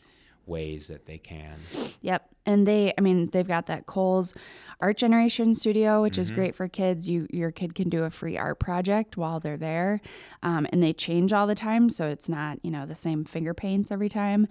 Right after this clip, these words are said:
Speaker 1: Mm-hmm.
Speaker 2: They also, if you ask about it, their docents do children's tours. Um, so it's, you know, these are the works that kids are interested in seeing, like the janitor and the dog.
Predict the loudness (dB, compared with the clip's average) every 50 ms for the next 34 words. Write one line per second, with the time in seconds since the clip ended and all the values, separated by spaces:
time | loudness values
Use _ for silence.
0 | 0 -10 -14 -12 -12 -8 -2 2 4 4 4 4 2 2 0 0 2 2 0 -2
1 | -4 -4 -2 -2 -2 -2 -2 -2 -4 -4 -6 -6 -6 -4 -2 -2 -2 -2 -2 -4
2 | -4 -4 -4 -2 -2 -2 -2 -2 -2 -2 0 0 -2 -2 -2 -2 -2 -2 -4 -4
3 | -6 -8 -6 -4 -2 0 0 0 0 0 0 -2 -4 -2 2 2 4 4 4 2
4 | 2 0 -2 -4 -6 -6 -4 -4 -4 -2 -2 -2 -2 -2 -2 -4 -8 -10 -14 -20
5 | -20 -20 -20 _ -6 -4 -4 -4 -4 -6 -6 -6 -4 -2 -2 -2 0 -2 -4 -4
6 | -4 -6 -6 -6 -10 -12 _ -4 -2 0 2 2 2 2 0 0 0 0 0 0
7 | -2 -2 -4 -4 -4 -6 -6 -8 -8 -8 -4 -4 -4 -4 -4 -6 -2 -2 -2 -2
8 | -2 -4 -2 -2 0 2 2 0 0 0 -2 -2 0 0 0 0 -2 -4 -6 -8
9 | -8 -6 -4 -2 -2 0 0 0 -2 -2 -4 -4 -4 -6 -6 -6 -8 -8 -6 -6
10 | -4 -4 -4 -4 -4 -4 -4 -4 -4 -6